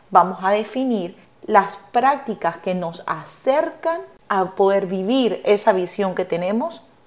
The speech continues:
en el futuro. Estas prácticas de las que vamos a hablar hoy son hábitos o acciones en las que nos vamos a enfocar. Las prácticas que te voy a mencionar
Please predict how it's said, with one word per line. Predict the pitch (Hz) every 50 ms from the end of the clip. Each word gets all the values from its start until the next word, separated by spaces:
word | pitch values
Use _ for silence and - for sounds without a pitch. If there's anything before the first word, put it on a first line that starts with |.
| _ _ _ _ - -
en | 175 165 147
el | 135 135
futuro. | - - 151 - - 131 - 113 - - - _ _ _ _ _ _ _ _
Estas | - 320 339 - 339 311
prácticas | - - - 226 208 190 - - 175 - - 160
de | 165 156
las | 151 151
que | - -
vamos | 156 147 151 160 175 190 196
a | 185
hablar | 170 185 180 175 175
hoy | 165 151 147 151 - - - _ _
son | - - - 214 202 208 214 240 - - - _ _
hábitos | - 170 180 175 175 185 185 - - 196 208 226 - - - -
o | - 170 185
acciones | 208 202 - - - - 254 262 240 196 165 151 - - - - - _ _ -
en | - 208 208 202 190 175
las | 170 - - - - -
que | - 175 156 165 - - _ _ -
nos | 185 185 190 180 175
vamos | 196 180 170 175 185 190
a | 160
enfocar. | 143 - - - - - - 113 110 - - - - _ _ _ _ - -
Las | - 208 190 202
prácticas | - 208 208 202 - 240 226 226
que | - 185
te | 165
voy | 156 170 180
a |
mencionar | 190 190 180 180 - 165 160 156 156 - - -